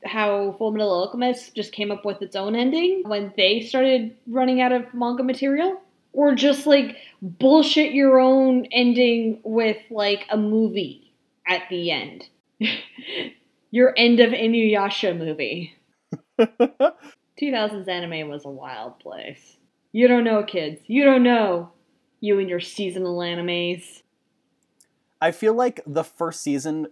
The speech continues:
Speaker 2: could be very slow.
Speaker 1: Okay.
Speaker 2: Um, I don't want it to, I mean, I don't think the anime really had this either, but I don't want it to become Monster of the Week or Demon Child of the Week.
Speaker 1: Okay.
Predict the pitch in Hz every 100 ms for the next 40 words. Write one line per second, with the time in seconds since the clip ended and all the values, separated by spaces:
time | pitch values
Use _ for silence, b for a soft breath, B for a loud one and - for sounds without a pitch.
0 | - 160 143 127 131 135 135 127 - 127
1 | 117 110 110 147 180 _ _ _ _ _
2 | _ _ _ 196 190 196 185 269 143 147
3 | 139 143 - b b 147 156 143 190 160
4 | 190 175 - 160 180 175 165 190 202 185
5 | 170 135 139 143 147 151 156 147 156 -
6 | 131 147 139 127 131 135 135 135 131 135
7 | - 139 123 123 120 127 135 120 113 120
8 | 127 117 98 - _ - 123 135 127 -
9 | 123 120 123 113 113 113 143 - - 196
10 | 175 165 165